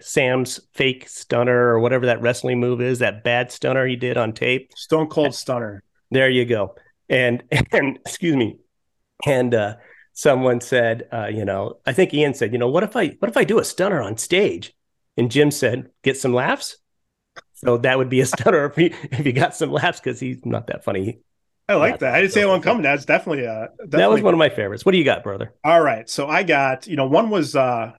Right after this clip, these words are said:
Speaker 2: one was a little lengthy, but it was, I'll do that one second, 'cause that's, that's my definite line of the week. So my, my runner-up, so I had two that were very close that were phenomenal, and now I feel better about not giving them guest of the week, because C Q, Colin Quinn,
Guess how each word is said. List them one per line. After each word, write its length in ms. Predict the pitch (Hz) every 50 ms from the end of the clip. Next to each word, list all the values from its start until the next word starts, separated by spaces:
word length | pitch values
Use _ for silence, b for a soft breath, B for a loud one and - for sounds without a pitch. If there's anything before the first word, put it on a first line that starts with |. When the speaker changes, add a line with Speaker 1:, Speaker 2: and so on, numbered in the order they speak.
| _ _ _
Speaker 2:
one 160 | 139 135 170
was 100 | 214 208
a 40 | 214
little 200 | 185 151 123 123
lengthy, 400 | 120 131 151 165 165 - 120 113
but 220 | 107 117 113 113 120
it 80 | 120
was, 360 | 117 113 110 104 - - - _ _ _ _ _ _ _ _ _ _ _ _ _ _ _ _ _ _ _ _ _ _ _ _
I'll 80 | 156 165
do 140 | 165 185 170
that 160 | 165 165 151
one 140 | 143 135 117
second, 440 | - - - - 147 127 - 117 113
'cause 100 | 113 113
that's, 180 | 135 139 135 - 156 -
that's 240 | 147 147 165 160 -
my 140 | 165 151 143
definite 360 | 127 135 135 131 - 135 127
line 180 | 120 123 127 123
of 60 | 120
the 80 | 127 123
week. 320 | 120 113 104 101 - B B B B B B
So 160 | - - 165
my, 160 | 170 170 165 170
my 160 | 170 156 156
runner-up, 560 | 156 165 196 208 196 170 143 135 127 - - _ _ _ -
so 220 | - - 165 160
I 140 | 160 170 170
had 180 | 170 160 135
two 200 | - - 170 175
that 80 | 175 175
were 100 | 165 143
very 240 | 120 127 139 143 143
close 380 | 131 - - 127 127 139 139 -
that 100 | 190 151
were 120 | 135 123
phenomenal, 580 | 120 - 139 131 127 135 147 156 170 180 180 b b b b b b b b
and 120 | - 131
now 100 | 147 156
I 80 | 165 165
feel 180 | 170 - 165 156
better 200 | 156 156 156 151
about 240 | 143 139 139 147
not 180 | 143 143 151 147
giving 140 | 151 147 143
them 160 | 143 131 127
guest 280 | 131 156 180 175 - -
of 40 | 147
the 60 | 135
week, 240 | 123 127 127 123 -
because 320 | - 131 - - 139 127 -
C 220 | - - 220 208
Q, 280 | 202 - 190 175 160 151
Colin 300 | 170 165 170 160 156 156
Quinn, 380 | - 160 151 147 143 143 135